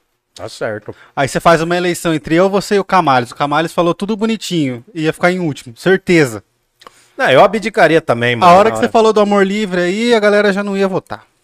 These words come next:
Speaker 2: Porque
Speaker 1: É, porque
Speaker 2: ba-,
Speaker 1: a galera
Speaker 2: é
Speaker 1: que não
Speaker 2: baderna.
Speaker 1: ama, não, a galera que não ama não sabe o que que é o amor.
Speaker 2: É, e aí os dois idiota aqui, certeza que o povo ia votar.
Speaker 1: É, exato.
Speaker 2: <laughs> Tô an-, eu tô
Speaker 1: Não.
Speaker 2: an-,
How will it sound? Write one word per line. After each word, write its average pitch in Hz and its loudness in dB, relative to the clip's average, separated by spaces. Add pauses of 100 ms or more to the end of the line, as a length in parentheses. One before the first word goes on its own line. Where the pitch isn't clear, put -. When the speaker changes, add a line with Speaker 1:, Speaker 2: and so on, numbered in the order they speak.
Speaker 2:
Porque 143 -2
Speaker 1:
É, 120 0
porque 156 2
Speaker 2:
ba-, 160 4
Speaker 1:
a - 0
galera 165 6
Speaker 2:
é - 0
Speaker 1:
que - 0
não 160 6
Speaker 2:
baderna. 160 4
Speaker 1:
ama, 233 0
não, 240 2
a 156 4
galera 135 2
que 160 -6
não 147 -2
ama 143 -2
não 208 -6
sabe 156 -6
o - -4
que - -14
que - -12
é - -4
o 90 -2
amor. 90 -12
Speaker 2:
É, 123 -6
e 139 -6
aí 143 -2
os 156 -6
dois 165 0
idiota 147 -2
aqui, 165 -12
certeza 165 -8
que - -20
o - -20
povo 135 -6
ia 135 -2
votar. 131 -6
Speaker 1:
É, - -16
exato. 294 -2
Speaker 2:
<laughs> - -14
Tô 185 -2
an-, 185 -2
eu 185 -8
tô 247 -2
Speaker 1:
Não. 208 4
Speaker 2:
an-, 214 -4